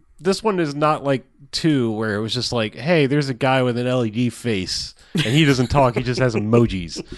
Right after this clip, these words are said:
And, you know, it's like, okay, like, <laughs> and this one is like, you know, yeah.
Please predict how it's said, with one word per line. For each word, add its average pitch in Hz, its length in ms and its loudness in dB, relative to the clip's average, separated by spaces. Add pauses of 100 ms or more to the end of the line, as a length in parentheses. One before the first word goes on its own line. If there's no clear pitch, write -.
(300)
And, 120 240 -2
you 165 100 2
know, 143 140 4
it's 147 100 -2
like, 131 160 -2 (840)
okay, 139 600 -4
like, 127 280 -2 (340)
<laughs> - 340 -16
and 143 80 -2
this 180 120 2
one 180 140 4
is 147 160 4
like, 139 240 2
you 117 80 -12
know, 123 220 -8
yeah. 147 180 -6